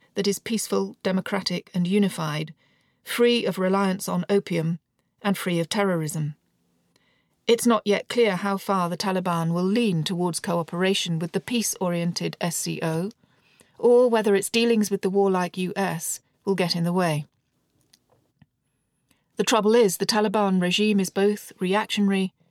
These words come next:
and divided, having been ushered into power by the U S as part of the counter-revolutionary forces, reversing the gains made under the progressive, Soviet-backed People's Democratic Party of Afghanistan government.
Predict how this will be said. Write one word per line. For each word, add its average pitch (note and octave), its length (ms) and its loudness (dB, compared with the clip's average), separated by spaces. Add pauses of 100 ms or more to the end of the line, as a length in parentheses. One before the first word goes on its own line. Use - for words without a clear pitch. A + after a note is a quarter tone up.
(140)
and G#3 220 0
divided, F#3+ 600 0 (520)
having G#3 260 2
been G3 200 4
ushered G#3+ 260 0
into G3+ 200 0
power E3 340 -2
by E3+ 160 -4
the F#3 80 -2
U F3 240 -2
S D#3 340 -6 (400)
as G3+ 100 -2
part A3+ 280 0
of A3+ 100 -4
the G3+ 80 -2
counter-revolutionary E3+ 920 -2
forces, E3 580 -4 (320)
reversing G3+ 460 2
the F#3+ 80 2
gains E3+ 400 0
made F3 220 -2
under F3 200 -2
the E3 120 -8
progressive, F3+ 680 -4 (300)
Soviet-backed G3 760 0
People's F3+ 360 -4
Democratic G3 680 -2
Party F#3 320 -4
of E3+ 100 -6
Afghanistan E3 760 -4
government. D#3+ 680 -4